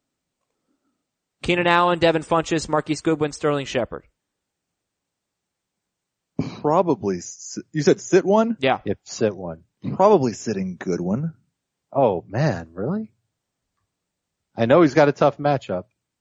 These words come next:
Speaker 3: but, uh,
Speaker 2: I, I need to look
Speaker 3: I
Speaker 2: a
Speaker 3: think
Speaker 2: little
Speaker 3: he's
Speaker 2: bit more into Funchess and where I've got him this week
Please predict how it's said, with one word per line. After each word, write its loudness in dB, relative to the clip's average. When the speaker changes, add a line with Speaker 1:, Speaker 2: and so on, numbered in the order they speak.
Speaker 3:
but, -10
uh, -6
Speaker 2:
I, 4
I 4
need 2
to 6
look 6
Speaker 3:
I 0
Speaker 2:
a 4
Speaker 3:
think 4
Speaker 2:
little 6
Speaker 3:
he's 4
Speaker 2:
bit -2
more 2
into 0
Funchess -2
and -4
where 6
I've 2
got 2
him 0
this 0
week 2